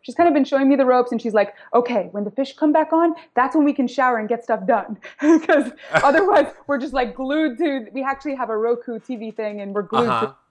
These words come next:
Speaker 1: all the time. So, yeah, we're, we're completely unproductive right now. It's not a good <laughs> thing.
Speaker 2: Oh, boy.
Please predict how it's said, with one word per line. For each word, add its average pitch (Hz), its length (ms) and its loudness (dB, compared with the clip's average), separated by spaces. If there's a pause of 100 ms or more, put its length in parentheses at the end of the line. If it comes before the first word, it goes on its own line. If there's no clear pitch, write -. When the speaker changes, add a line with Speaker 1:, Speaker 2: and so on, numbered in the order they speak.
Speaker 1:
all 208 160 4
the 208 100 -2
time. 196 360 -10 (280)
So, 208 460 0 (160)
yeah, - 240 -2 (120)
we're, 226 240 -2
we're 208 180 0 (440)
completely 240 480 -2
unproductive 196 540 -4
right 180 180 -2
now. 180 240 -6
It's - 240 -6
not 208 300 4
a 220 40 4
good 208 240 4
<laughs> - 0 -
thing. 359 280 2 (560)
Speaker 2:
Oh, 95 260 -8
boy. 82 320 -10